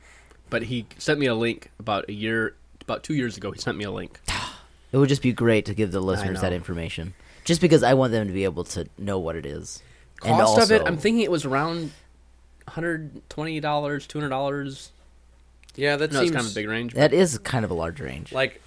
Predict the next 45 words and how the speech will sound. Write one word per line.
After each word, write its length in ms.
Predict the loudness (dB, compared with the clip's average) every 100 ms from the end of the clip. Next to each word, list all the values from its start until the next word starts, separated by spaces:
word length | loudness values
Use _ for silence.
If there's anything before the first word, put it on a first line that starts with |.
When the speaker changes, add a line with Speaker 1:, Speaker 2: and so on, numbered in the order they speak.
| -8
Speaker 3:
we 160 | -6
spent, 380 | -4 -2 -2 -2 -12 -12
I 80 |
think, 160 | -8 -6
a 80 | -4
hundred 260 | -2 -2
and 80 | -4
eighty 140 | -4 -2
bucks 280 | -4 -4
on 120 | -8 -6
ours, 380 | -4 -6 -10 -18 -20 -20 -6
and 80 | -2
it 20 |
was 120 | -2
the 80 | -2
top-rated 800 | 4 4 4 2 2 0 -6 -8
coffee 300 | -2 -2 0
maker 400 | -8 -4 -2 0
of 520 | 0 -2 -6 -20 -20 -6
last 340 | -4 -4 -10
year. 220 | -14 -14 -16 -20 -20 -20 -20 -10
Speaker 2:
The 120 | -6 -2
top-rated 500 | 8 10 10 6 8
coffee 380 | 8 10 10
of 80 | 10
Speaker 1:
Whoa. 60 | 10
Speaker 2:
twenty 200 | 6 6
nineteen. 560 | 4 2 0 0 -2 2
Speaker 3:
As 160 | 2
far 300 | 8 10 10
as, 480 | 8 8 8 6 6
Speaker 1:
Wow. 40 | 6 6 2
Speaker 3:
like, 120 | -6
consistency 960 | -2 -2 2 2 2 0 2 2 4 4
and 320 | 2 0 -8 -12 -10
Speaker 2:
Value 420 | 6 8 8 6 6
Speaker 3:
water 200 | 8 6
temperature 400 | 2 -2 0 0
Speaker 2:
and 40 |
Speaker 3:
and 80 | 0
all 80 | -2
that 140 | -4
kind 120 | -6
of 80 | -8
stuff. 340 | -8 -12 -14